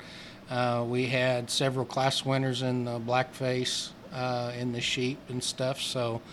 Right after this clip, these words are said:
uh, did very well, but Dad was very much a part of that and, and ingrained that into our minds that, uh,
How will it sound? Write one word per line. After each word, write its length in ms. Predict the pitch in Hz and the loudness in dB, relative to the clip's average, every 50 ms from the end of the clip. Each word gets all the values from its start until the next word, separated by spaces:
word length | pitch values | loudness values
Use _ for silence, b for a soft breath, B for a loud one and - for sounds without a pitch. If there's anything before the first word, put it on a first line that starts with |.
| B B B B B B - | B B B B B B -2
uh, 160 | 131 120 117 | 0 0 0
did 260 | 117 123 143 151 143 123 | 2 4 4 4 4 2
very 300 | 117 131 135 135 127 123 | 2 2 4 4 4 4
well, 300 | 123 127 135 143 139 120 | 4 4 6 6 6 4
but 220 | 113 117 113 110 | 2 -4 -4 0
Dad 260 | 123 127 139 143 135 123 | 4 4 6 6 4 2
was 540 | 120 120 120 117 117 113 110 - - - - | 0 -2 0 0 0 0 0 0 -2 -2 -4
very 380 | 135 123 135 135 135 135 131 127 | -4 0 2 2 4 4 4 4
much 340 | 127 127 127 123 123 - - | 4 4 4 2 0 -2 -6
a 60 | 110 | -6
part 340 | - - 135 131 131 127 123 | 0 2 4 6 6 6 4
of 120 | 120 120 | 2 2
that 380 | 120 123 123 127 127 127 120 110 | 2 4 4 6 4 4 2 0
and, 140 | 107 104 104 B B B B B B B B B - - | -2 -6 -8 B B B B B B B B B -8 -4
and 360 | 127 120 113 113 110 113 - | -2 0 0 0 -2 -2 -2
ingrained 540 | - 120 123 117 113 120 127 127 127 123 123 | 0 2 2 2 4 4 4 4 4 4 4
that 200 | 120 123 127 123 | 4 4 4 2
into 300 | 123 120 117 - - 131 | 2 0 0 0 0 2
our 140 | 123 120 113 | 2 2 2
minds 600 | 113 113 117 123 123 123 120 113 113 - - - | 2 2 4 4 4 4 2 0 0 -2 -4 -6
that, 280 | - 123 117 110 110 117 - B B B B B B B B - | -6 -4 -4 -4 -6 -8 -10 B B B B B B B B -10
uh, 360 | 123 113 113 113 113 113 113 | -6 -4 -4 -4 -4 -4 -6